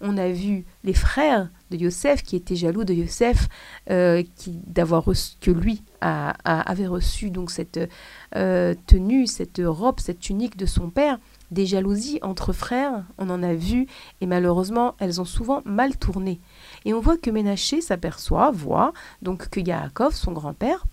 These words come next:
pose la main droite sur son petit frère. Mais rien, pas de jalousie, aucune jalousie. Éphraïm, il s'aperçoit que son grand-père pose la main droite sur lui-même. Il aurait pu s'enorgueillir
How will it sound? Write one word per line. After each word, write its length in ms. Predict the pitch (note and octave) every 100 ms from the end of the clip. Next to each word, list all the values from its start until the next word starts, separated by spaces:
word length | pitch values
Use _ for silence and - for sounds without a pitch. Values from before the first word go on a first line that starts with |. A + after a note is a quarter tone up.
| -
pose 400 | E4 E4+ F#3 E3+
la 160 | F3
main 160 | F3 F#3
droite 300 | F#3 G3+ E4+
sur 240 | - - -
son 200 | D#4+ E4 -
petit 280 | F#4+ F#4 -
frère. 420 | - - G3+ G3 G3+ _ _ - - _ -
Mais 140 | G3
rien, 340 | F#3 F#3 G#3+ B3 - _ _ _ -
pas 120 | G#3
de 140 | A3+
jalousie, 560 | C#4 D4+ D#4 D4+ C#4+ D#4 - _ _ _ - -
aucune 400 | G3 - - B3+
jalousie. 460 | B3+ B3+ C4 G3 F#3 - _ _ _ - - - -
Éphraïm, 500 | F#3+ - G#3+ F3 D#4+ G#4+ _ _ -
il 60 | -
s'aperçoit 500 | - D3+ C3+ - C4
que 100 | -
son 140 | -
grand-père 480 | D3+ C#3 C3+ A3 B3
pose 300 | - A3+ A3+
la 100 | E3
main 100 | C#3+
droite 240 | C#3+ G#3+ A3+
sur 300 | - - C#3+
lui-même. 340 | D3+ F3+ D4 G#4+ - _ _ - -
Il 160 | - F3
aurait 160 | F3 F3
pu 200 | F3 -
s'enorgueillir 580 | F#3 D#3+ D#3+ E3+ C4+